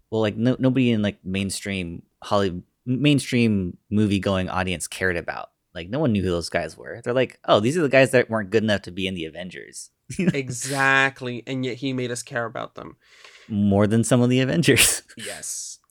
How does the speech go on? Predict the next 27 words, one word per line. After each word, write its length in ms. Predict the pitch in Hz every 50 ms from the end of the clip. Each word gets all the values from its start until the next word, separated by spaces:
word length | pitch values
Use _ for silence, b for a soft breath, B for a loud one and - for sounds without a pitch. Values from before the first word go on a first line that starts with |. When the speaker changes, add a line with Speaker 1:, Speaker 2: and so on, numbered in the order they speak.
| _ -
Speaker 2:
And 100 | 135 135
I 60 | 135
think 180 | 127 139 127 131
he 140 | 143 127
took 240 | 120 - - 135 120
that 180 | - 127 120 -
same 140 | 131 123 123
approach 320 | 113 - 127 117 120 -
with 80 | 120 117
Suicide 320 | - 123 123 117 135 123
Squad. 300 | - - 123 120 123 123 -
I 100 | - 143
really 200 | 147 143 143 139
like 200 | 135 131 131 123
this 160 | - 123 -
movie. 300 | - 135 127 120 127 127 - -
I 40 | 127
think 140 | 123 156 156
I 40 | 147
liked 260 | 131 131 131 123 -
it 40 | 123
a 40 | 123
little 140 | 120 127 123
bit 120 | 127 110
more 220 | 92 117 120 120 123
than 160 | 131 139 143
you. 260 | 147 151 151 156 160